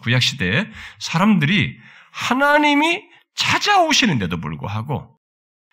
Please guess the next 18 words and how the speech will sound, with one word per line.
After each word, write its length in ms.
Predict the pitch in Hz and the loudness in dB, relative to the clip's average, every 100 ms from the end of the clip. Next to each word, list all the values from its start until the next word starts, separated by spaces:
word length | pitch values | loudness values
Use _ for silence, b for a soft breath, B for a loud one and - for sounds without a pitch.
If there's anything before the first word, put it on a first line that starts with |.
| - | -6
자기들이 520 | - 165 247 285 262 | -2 0 0 0 0
간 260 | - 143 175 | 2 2 2
것이 200 | 185 135 | 0 0
아니라 180 | 117 | -2
하나님이 540 | 110 - 302 339 302 285 | -4 -2 0 2 2 0
찾아오셨을 920 | - 311 311 311 269 269 - 294 - | -2 0 0 2 2 0 -2 -4 -4
때에도 640 | 269 294 233 285 175 123 - _ _ _ _ _ _ | -2 0 2 2 2 0 -12 _ _ _ _ _ _
두려워서 760 | - 113 165 220 202 190 240 247 | -4 2 4 4 2 0 -4 -4
뒤로 240 | - 196 | -2 0
물러났어요. 580 | 196 220 262 135 - - _ _ _ _ _ _ | 2 0 -2 -8 -12 -18 _ _ _ _ _ _
모세도 560 | 113 165 175 175 202 - b b _ _ _ _ | 0 2 0 -2 -4 -8 b b _ _ _ _
하나님이 460 | - 214 240 262 254 | -4 0 2 4 4
임재했을 440 | 180 208 190 185 | 4 2 0 -2
때 80 | 175 | -4
그런 240 | 139 185 208 | 0 2 2
두려웠어요. 640 | 160 196 185 - - - _ _ _ _ _ _ _ _ _ _ _ _ _ _ - - | 2 0 0 -6 -12 -18 _ _ _ _ _ _ _ _ _ _ _ _ _ _ -20 -12
쳐다보지 440 | - 180 165 147 | -6 -2 -2 0
못했으면, 540 | 143 87 104 - - | -2 -2 -6 -8 -10